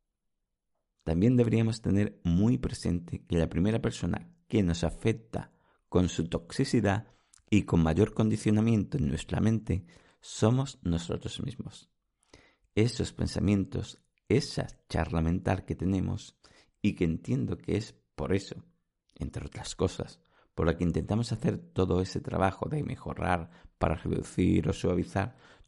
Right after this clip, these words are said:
todo lo que nos condicione esas preocupaciones, tampoco olvidemos, al nivel interno,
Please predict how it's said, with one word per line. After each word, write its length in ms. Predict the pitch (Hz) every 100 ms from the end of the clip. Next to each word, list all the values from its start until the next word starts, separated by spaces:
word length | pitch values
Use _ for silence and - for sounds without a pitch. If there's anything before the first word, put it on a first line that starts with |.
| _ -
todo 220 | 95 95
lo 140 | 90
que 140 | 85 87
nos 200 | 87 -
condicione 580 | 87 85 - 92 85 -
esas 360 | 82 85 - 87
preocupaciones, 840 | 87 85 92 90 104 92 87 - _ _ _ _ _
tampoco 480 | 78 78 95 85 90
olvidemos, 640 | 87 90 101 98 92 - _ _ _ -
al 160 | 78 78
nivel 220 | 73 80
interno, 640 | 92 95 101 98 92 101